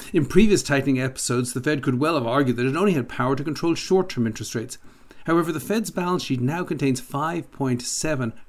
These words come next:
trillion dollars in treasuries and two point seven trillion dollars in mortgage-backed securities. Given the size of these assets relative to the respective markets, the, the Fed surely has the ability to boost long-term rates as much as it wants, just by adjusting the pace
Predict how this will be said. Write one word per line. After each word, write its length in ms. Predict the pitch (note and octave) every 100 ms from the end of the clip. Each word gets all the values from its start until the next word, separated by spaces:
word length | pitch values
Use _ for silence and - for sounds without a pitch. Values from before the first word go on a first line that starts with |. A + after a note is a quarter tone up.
| -
trillion 320 | - F3+ E3+
dollars 260 | D3+ C#3+ A#2
in 80 | G#2+
treasuries 500 | A#2+ A2+ A#2+ B2 - - - -
and 320 | C#3+ B2 -
two 240 | - G3+
point 380 | - - D3 C3+
seven 440 | - C#3+ C3+ B2+
trillion 340 | B2 - D3+ C3+
dollars 280 | B2+ C3 B2
in 100 | B2
mortgage-backed 420 | C3+ B2+ B2+ B2+
securities. 580 | B2 - D3 A2 G2 - - - - _ - - E3
Given 240 | G3+ A#3+
the 80 | G#3
size 500 | - - C3 F#3+ G#3
of 80 | E3
these 200 | E3 C#3+
assets 400 | C#3 C3+ A2 -
relative 380 | C3 D3+ C3+ B2+
to 80 | C3
the 80 |
respective 440 | B2 B2 B2+ A#2+ A2+
markets, 360 | A#2 A#2 B2
the, 280 | D#3 C3 F3+ -
the 80 | -
Fed 240 | F#3 F#3
surely 360 | - A3 A#3 E3+
has 180 | A#2+ A#2+
the 80 |
ability 420 | A2 A#2 A#2 A2 - - -
to 60 | B2
boost 260 | C#3+ -
long-term 400 | B2+ B2 B2 A2+
rates 180 | A2 A2
as 120 | A#2+
much 180 | C#3 C#3
as 80 | A#2
it 80 | G#2
wants, 460 | D#3 C#3 G2+ - - - - _ -
just 220 | E3 -
by 120 | B2
adjusting 420 | A#2+ C3 D#3+ A#2+
the 60 | A2
pace 340 | A2 - -